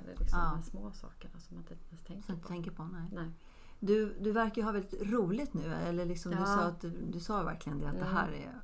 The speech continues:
Speaker 2: superroligt
Speaker 1: Mm.
Speaker 2: och superintressant. Om du fick leva om din karriär,
Speaker 1: Mm.
Speaker 2: skulle, vad skulle du gjort då? Skulle du gjort något annat, eller vad, vad tänker du? Du
Speaker 1: Ja, men jag är någon sån, sån person att jag har nog haft väldigt roligt i alla mina jobb.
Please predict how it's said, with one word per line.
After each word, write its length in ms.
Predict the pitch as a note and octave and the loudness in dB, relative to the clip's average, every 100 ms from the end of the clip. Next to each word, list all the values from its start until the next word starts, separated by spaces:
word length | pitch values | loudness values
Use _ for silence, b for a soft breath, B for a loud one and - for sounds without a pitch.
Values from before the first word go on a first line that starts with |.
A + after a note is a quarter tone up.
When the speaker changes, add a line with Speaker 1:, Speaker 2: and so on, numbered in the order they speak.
| - | -8
Speaker 2:
superroligt 1200 | - - F3 E3 D#3+ D3+ D#3 - - - - E3 | -6 -2 -2 -2 -4 -4 -4 -8 -10 -10 -4 0
Speaker 1:
Mm. 280 | F#3 E3+ D#3+ | 2 2 -2
Speaker 2:
och 60 | E3 | -4
superintressant. 760 | - D#3+ D3+ C#3+ - - E3 B B B B B | -6 -4 -4 -4 -6 -6 -8 B B B B B
Om 280 | - A3 G#3+ | 2 6 8
du 100 | G#3+ | 6
fick 220 | A3 A3+ | 4 0
leva 360 | G#3 G#3+ G#3 G3+ - - | 2 2 2 0 -2 0
om 500 | B3 E4 B3+ F#3+ D#3+ | 2 6 8 8 4
din 160 | D#3 | 2
karriär, 680 | C#3 D#3 - - - - G3 B B - | 2 0 -4 -6 -6 -4 -4 B B -6
Speaker 1:
Mm. 420 | F#3+ F#3 F#3+ G#3+ | -2 -2 -2 -4
Speaker 2:
skulle, 400 | - - G#3+ G#3 | -4 0 2 2
vad 140 | A3 | 0
skulle 220 | A3+ B3 B3 | -2 -2 -2
du 60 | |
gjort 280 | A#3+ A#3 - | -2 -2 -4
då? 260 | - - - E3+ - - | -8 -6 -8 -10 -12 -12
Skulle 240 | - A3 | -4 0
du 60 | A#3 | 0
gjort 160 | A3+ | 0
något 80 | A#3 A#3 | 0 0
annat, 400 | F3 D#3+ G#3 C#4+ | 0 -2 -4 -4
eller 200 | A#3+ A#3 | -2 -2
vad, 180 | A3 A3 | -2 -4
vad 120 | G#3+ G#3+ | -6 -6
tänker 340 | F#3 G3+ G3+ | -4 -4 -6
du? 80 | - E3+ B B B B | -6 -4 B B B B
Du 100 | G#3+ | 0
Speaker 1:
Ja, 60 | G3+ | 0
men 140 | B3 | 2
jag 360 | B3 C4 B3+ C4 | 2 0 0 2
är 220 | C4 C4 | 4 4
någon 160 | B3 G#3+ | 2 -2
sån, 240 | - G3+ | -4 -6
sån 180 | F#3 F#3+ | -6 -8
person 420 | G3 G#3 B3 F#3 | -8 -4 -2 -2
att 140 | F3+ - | -4 -6
jag 80 | |
har 140 | G3+ A3+ | -4 -4
nog 100 | G#3 | -4
haft 400 | - C4+ - - | -6 -8 -8 -8
väldigt 240 | D#3 D3+ | -6 -6
roligt 340 | E3+ C#3+ D3 - | -8 -6 -8 -6
i 40 | |
alla 280 | - G3 G#3+ | -4 -4 -2
mina 240 | B3+ E3+ - | -2 -2 -4
jobb. 300 | - F#3 | -6 -8